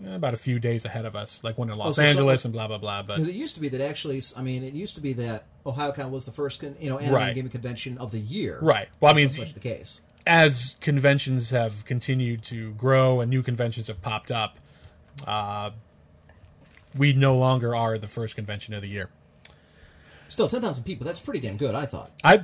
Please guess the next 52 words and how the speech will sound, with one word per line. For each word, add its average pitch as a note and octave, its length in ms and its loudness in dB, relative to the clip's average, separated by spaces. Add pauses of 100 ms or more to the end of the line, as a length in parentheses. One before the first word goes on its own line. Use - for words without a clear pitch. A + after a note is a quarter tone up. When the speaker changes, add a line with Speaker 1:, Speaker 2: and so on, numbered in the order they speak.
Speaker 1:
I D#3 160 8
was G#3+ 160 4
really G3+ 160 6
surprised. C#3 520 2
Uh, C3+ 680 10
a C3+ 80 6
lot D#3 200 8
of F#3 60 2
people F3+ 180 -2
had E3 140 6
a - 20 0
good D#3 160 -2
time. G#3+ 540 2 (240)
Uh, B2+ 180 6
the C3 80 6
Jonathan E3 420 4
Colton F#3 380 6
concerts D#3+ 580 0
were B2+ 180 2
amazing. A#2+ 560 0 (340)
They A#2 320 -4
were A2+ 180 -8
really C3 380 6
good. C3 400 4 (400)
Uh, A2 140 0
we B2 80 4
had C3+ 120 6
two G3+ 220 6
of G#3+ 60 6
them, B3+ 260 4 (320)
and, A#2+ 240 -2
uh, A#2+ 140 4
they B2 80 4
were A#2+ 100 0
packed D#3+ 380 2
both C#3+ 200 6
times, C#3 300 2
so C#3+ 60 0
there's C3+ 80 2
about C#3 140 6
a B2 40 6
thousand C#3 360 6
people C3 240 -2
at A2 80 -2
both A#2 200 0
concerts. C3 540 0 (760)
Uh, A2 220 0
two D3 180 4
autograph C#3+ 320 10
sessions C#3+ 360 2
for C#3+ 120 2
him. C#3 380 4